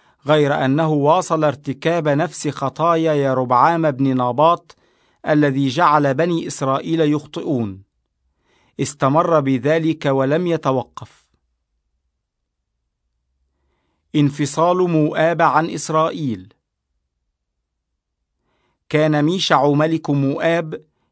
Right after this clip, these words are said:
يملك مواشي كثيرة، وكان يعطي مائة ألف حمل ومائة ألف كبش وصوفا كضريبة سنوية لملك إسرائيل.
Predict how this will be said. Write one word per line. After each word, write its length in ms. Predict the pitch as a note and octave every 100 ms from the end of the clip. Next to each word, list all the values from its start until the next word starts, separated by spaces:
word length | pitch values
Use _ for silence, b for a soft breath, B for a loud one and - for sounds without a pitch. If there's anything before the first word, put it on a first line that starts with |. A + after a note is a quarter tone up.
| -
يملك 480 | D3+ F3+ F3 E3+ -
مواشي 680 | D#3 C#3 C#3+ E3+ D#3+ D#3+ D3+
كثيرة، 800 | D#3 C#3+ E3 C#3+ B2 A2+ G2+ G#2 _ _ _ _ _ _ _ _ _ _ _ _ _ _ _ _ -
وكان 460 | B2+ C3 D3+ D3 C#3+
يعطي 440 | F3 F3 - D3+
مائة 540 | D3+ F3+ D3+ D3+ D3 E3+
ألف 200 | D#3+ D#3
حمل 600 | - E3 C3 A2 G2 G2+ _ _ _ _ _ _
ومائة 640 | C3 C#3 F3 E3+ - E3 F3
ألف 220 | D#3+ D#3
كبش 440 | - F3+ - -
وصوفا 960 | E3+ D#3+ C#3+ - F#3 E3+ - D#3 D#3 D3+ b b b -
كضريبة 760 | D3 D3 D3 F3 E3+ E3 E3+
سنوية 680 | E3 - C3+ C3 D#3+ E3 D#3+ D#3+
لملك 560 | D#3 C3+ C3 D3 D3
إسرائيل. 760 | E3 - C#3+ C#3+ D#3 A2 G2